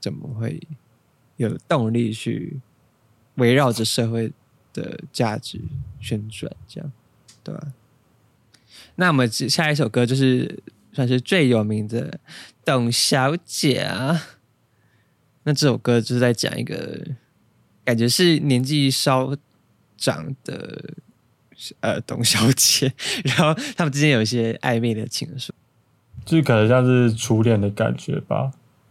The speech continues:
Speaker 1: 嗯。
Speaker 2: 就，或者也不一定初恋，我觉得二十五岁以下的，的谈恋爱的心情都蛮像，蛮跟这首歌蛮类似，就是那种很躁动的感觉。对吧？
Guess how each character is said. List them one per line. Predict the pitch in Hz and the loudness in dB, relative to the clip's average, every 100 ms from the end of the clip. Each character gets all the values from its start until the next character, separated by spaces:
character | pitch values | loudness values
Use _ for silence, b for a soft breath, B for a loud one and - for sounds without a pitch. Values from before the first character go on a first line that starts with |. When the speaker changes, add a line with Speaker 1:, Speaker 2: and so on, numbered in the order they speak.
| _ _ _ _ _ _ _ _ _ | _ _ _ _ _ _ _ _ _
Speaker 1:
嗯。 | 139 107 101 | -8 -8 -4
Speaker 2:
就， | 107 123 127 120 - _ _ - | -2 0 0 -4 -10 _ _ 2
或 | 190 | 4
者 | |
也 | 135 | 6
不 | 104 123 | 4 4
一 | |
定 | 113 117 | 4 4
初 | - 110 | 4 4
恋， | 104 | 4
我 | 98 | 4
觉 | 113 | 4
得 | 113 | 4
二 | 135 | 4
十 | - | 4
五 | 104 | 0
岁 | 92 117 | 2 2
以 | 98 | 2
下 | - 101 | 2 0
的， | 98 104 180 - _ _ _ _ | 0 -2 -4 -12 _ _ _ _
的 | - - 98 - | 0 0 0 -2
谈 | - 104 | -2 0
恋 | 113 | 2
爱 | 113 | 2
的 | 98 | 0
心 | - 101 95 | -2 -4 -2
情 | 101 | -4
都 | 98 | -2
蛮 | 98 101 107 | -2 -2 -2
像， | - - 135 | -2 -4 -6
蛮 | 117 113 120 - _ | -2 -2 -2 -8 _
跟 | 117 107 110 _ - | 0 0 -2 _ -2
这 | 131 | 0
首 | 110 113 | 0 -2
歌 | 110 | -2
蛮 | 107 113 113 | -2 -2 -2
类 | 117 | -2
似， | 117 - | -4 -4
就 | 127 | -2
是 | 107 | 0
那 | 107 | 0
种 | 104 | 0
很 | 117 | -2
躁 | - 110 110 - | 0 0 0 -2
动 | 110 135 | -4 -4
的 | 139 | -8
感 | - - 131 | -8 -6 -6
觉。 | - 151 - _ b b b b b _ | -8 -12 -14 _ b b b b b _
对 | |
吧？ | - | -8